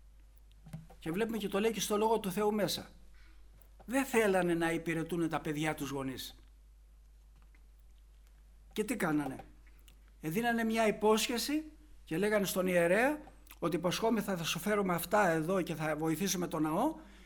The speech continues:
και δεν έδινε σημασία στον πατέρα του ή στη μητέρα του. Τα είχαν να πληρώσει με τις παραδόσεις αυτές. Σήμερα τι γίνεται; Μόλις μεγαλώσεις λιγάκι και πεις ότι θέλεις κάτι, «Τώρα βρήκες μαμά, τώρα βρήκες μπαμπά.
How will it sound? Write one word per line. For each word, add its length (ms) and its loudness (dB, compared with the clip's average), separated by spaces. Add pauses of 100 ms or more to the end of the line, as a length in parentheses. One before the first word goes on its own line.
(180)
και 300 0 (120)
δεν 420 2
έδινε 320 0
σημασία 520 2
στον 140 -2
πατέρα 420 2
του 80 -6
ή 40 0
στη 120 -2
μητέρα 400 0
του. 160 -14 (680)
Τα 120 -4
είχαν 160 -2
να 140 0
πληρώσει 300 -2
με 80 -2
τις 140 -6
παραδόσεις 640 4
αυτές. 380 -10 (360)
Σήμερα 360 2
τι 100 -2
γίνεται; 440 0 (680)
Μόλις 240 4
μεγαλώσεις 540 6
λιγάκι 300 6
και 120 -2
πεις 200 -2
ότι 160 -2
θέλεις 220 0
κάτι, 420 0 (600)
«Τώρα 540 6
βρήκες 600 -2
μαμά, 480 2
τώρα 300 6
βρήκες 300 -4
μπαμπά. 440 -2